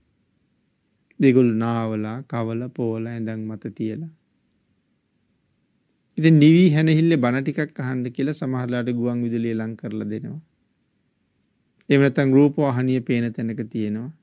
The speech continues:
තියලා ඒගොල්ලෝ ඒගොල්ලන්ගේ වැඩවලට යනවා. ළඟටම වෙලා ඉන්න හැම මොහොතෙම ඉඩ කඩ අද හැටියට සැලසෙන්නේ නැහැනේ. ඒතර දැන් තමයි බණක් අහන්න යෙදිලා තියෙන්නේ. ඉතින් දැන් බණ අහලා වැඩක් නැහැනේ.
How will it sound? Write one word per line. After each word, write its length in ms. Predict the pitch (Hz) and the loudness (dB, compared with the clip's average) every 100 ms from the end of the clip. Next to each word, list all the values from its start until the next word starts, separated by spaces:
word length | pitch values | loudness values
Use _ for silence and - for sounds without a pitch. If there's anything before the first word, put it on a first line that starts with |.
| _ _ _ _ _ _ _ _ _ - | _ _ _ _ _ _ _ _ _ -4
තියලා 260 | 110 113 | -2 0
ඒගොල්ලෝ 400 | 120 104 107 113 | -4 -4 -4 -2
ඒගොල්ලන්ගේ 460 | 117 107 110 123 127 | -4 -4 -6 -8 -10
වැඩවලට 460 | 131 185 180 127 - | -8 -8 -8 -8 -12
යනවා. 340 | - - 147 _ _ _ _ _ _ _ | -14 -16 -20 _ _ _ _ _ _ _
ළඟටම 400 | 110 104 104 110 | -10 -8 -6 -4
වෙලා 280 | 107 104 110 | -4 -6 -6
ඉන්න 180 | 113 117 | -10 -8
හැම 220 | 110 110 | -6 -6
මොහොතෙම 480 | 110 107 123 131 120 160 _ _ _ _ _ _ 135 | -8 -10 -8 -6 -6 -8 _ _ _ _ _ _ 2
ඉඩ 120 | 131 | 2
කඩ 220 | 131 135 | 2 -2
අද 160 | 143 120 | -2 0
හැටියට 360 | 127 127 135 127 | -2 0 -2 -4
සැලසෙන්නේ 520 | - 131 143 147 131 | -6 -6 -4 -4 -4
නැහැනේ. 420 | 131 208 196 180 156 _ _ _ _ _ _ _ _ _ _ _ _ _ _ - | -4 -4 -2 -4 -8 _ _ _ _ _ _ _ _ _ _ _ _ _ _ 2
ඒතර 180 | 180 208 151 | 4 4 4
දැන් 260 | 131 165 208 | 2 4 4
තමයි 360 | 208 214 240 294 | 4 4 4 2
බණක් 440 | 185 160 165 - | 2 0 -4 -8
අහන්න 260 | 139 135 143 | -8 -8 -6
යෙදිලා 400 | 196 131 101 139 | -4 -4 -8 -12
තියෙන්නේ. 400 | - - 185 151 _ _ _ _ _ _ _ _ _ _ _ _ | -18 -16 -18 -20 _ _ _ _ _ _ _ _ _ _ _ _
ඉතින් 340 | 139 135 127 101 | -8 -4 -4 -6
දැන් 200 | 156 170 | -6 -4
බණ 200 | 139 117 | -4 -4
අහලා 260 | 131 143 | -6 -6
වැඩක් 320 | 151 110 156 160 | -4 -4 -6 -4
නැහැනේ. 420 | 196 214 190 170 | -4 -2 -2 -4